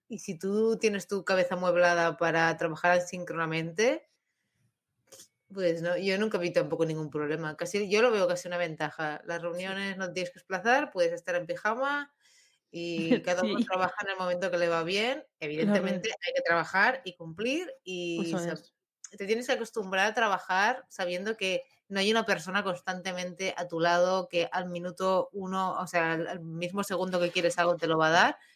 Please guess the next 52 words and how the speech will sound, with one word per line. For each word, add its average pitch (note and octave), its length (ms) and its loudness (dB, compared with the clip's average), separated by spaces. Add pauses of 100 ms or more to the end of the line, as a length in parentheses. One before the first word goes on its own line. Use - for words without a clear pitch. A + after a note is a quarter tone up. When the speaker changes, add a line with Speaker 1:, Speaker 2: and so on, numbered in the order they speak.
Speaker 1:
y G3 80 -6
eso G#3 120 -4
es G3+ 60 -6
una G#3+ 140 -4
manera F3+ 300 0
de F#3+ 80 2
organizarse E3+ 560 0
en E3 80 -2
la D3+ 100 0
vida. D3+ 380 0 (360)
Ya D#3+ 140 -2
está. D3+ 440 0
O - 20 -16
sea, D3+ 200 -8
sí, E3+ 260 -8
sí, F3 320 -4
sí, F3+ 180 -8 (840)
es G#3 180 -2
una A#3+ 100 2
manera A3 320 2
diferente G3 400 0
de F#3 60 2
organizarse. F3 540 -2
Yo F3 80 -2
entiendo F#3 240 -6
a F#3+ 40 2
la F#3 60 2
gente F#3 320 -4
que F#3 140 -4
le F3 80 -2
va F3 160 2
bien F3+ 840 -2 (420)
que F#3+ 80 -10
tener F#3 300 -2
al, F#3+ 220 4
aquí F#3+ 240 0
al G3+ 80 -2
colega F3+ 300 2
al F#3 60 2
lado F#3+ 100 2
y - 20 -2
decirle, F#3 500 2
"Eh, - 140 -8 (280)
eh, F#3+ 400 -2 (280)
eh". G3 400 -2 (180)
Yo A3 240 2
es A#3+ 120 0
que A3+ 360 0
no G#3 160 -8
puedo G3+ 180 -6
trabajar F3 380 -2
así. E3+ 400 -6